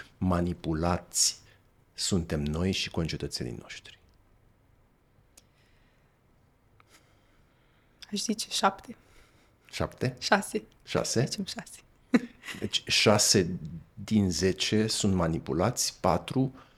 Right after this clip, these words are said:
Speaker 1: utilizează instrumentele gândirii critice pentru a-și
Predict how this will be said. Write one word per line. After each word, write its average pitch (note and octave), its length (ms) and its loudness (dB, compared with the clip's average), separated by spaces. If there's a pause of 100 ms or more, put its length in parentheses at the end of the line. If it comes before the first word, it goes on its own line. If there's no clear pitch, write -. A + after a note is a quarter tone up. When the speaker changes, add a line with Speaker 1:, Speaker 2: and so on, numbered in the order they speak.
(1800)
Speaker 1:
utilizează A2 800 4
instrumentele F#2+ 580 2
gândirii E2+ 420 0
critice F2 440 -2
pentru F#2+ 240 2
a-și F2 160 -2